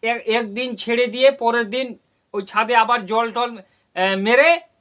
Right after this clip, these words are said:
ডবল কোট করবেন। ডবল কোট হয়ে যাবার পরে ওই ছাদটাকে আপনাকে কমসে কম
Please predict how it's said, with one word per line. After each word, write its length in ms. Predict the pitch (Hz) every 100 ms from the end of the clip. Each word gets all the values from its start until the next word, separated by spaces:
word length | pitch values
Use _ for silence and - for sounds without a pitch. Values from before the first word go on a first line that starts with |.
| _ _ _ _ 175
ডবল 320 | 240 254 240
কোট 200 | 226 190
করবেন। 420 | 196 170 156 147
ডবল 320 | 214 233 262
কোট 180 | 262 254
হয়ে 160 | 226 240
যাবার 240 | 247 240
পরে 320 | 240 247 214
ওই 180 | 208 196
ছাদটাকে 880 | - - 233 - - 285 269 214 220 - _ -
আপনাকে 540 | 196 226 262 262 269
কমসে 400 | 262 240 233 254
কম 320 | 247 240 233